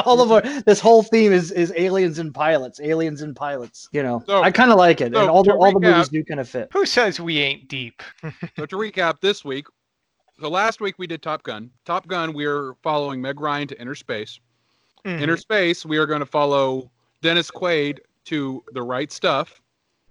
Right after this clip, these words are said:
Speaker 2: Right Stuff, we are following Ed Harris to, uh, Apollo thirteen.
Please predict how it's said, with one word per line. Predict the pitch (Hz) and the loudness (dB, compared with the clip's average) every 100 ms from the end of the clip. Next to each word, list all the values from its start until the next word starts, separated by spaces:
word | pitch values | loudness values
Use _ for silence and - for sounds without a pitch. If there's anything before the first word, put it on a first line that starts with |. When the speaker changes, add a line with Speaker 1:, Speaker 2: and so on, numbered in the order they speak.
| _ - | _ -4
Speaker 2:
Right | 143 165 | -2 -2
Stuff, | - 190 165 156 | -4 0 0 0
we | - | -4
are | 135 | -8
following | - 143 139 135 127 123 120 _ _ - | -4 -4 -4 -4 -6 -8 -12 _ _ -8
Ed | 143 | -6
Harris | 139 180 156 135 - - _ _ _ _ _ _ | -2 0 0 -2 -6 -18 _ _ _ _ _ _
to, | - 143 131 | -10 -6 -4
uh, | 131 127 123 | -2 -2 -6
Apollo | 123 147 143 156 | -8 -4 -4 -4
thirteen. | 147 185 - 160 123 143 | -4 -6 -4 -8 -8 -10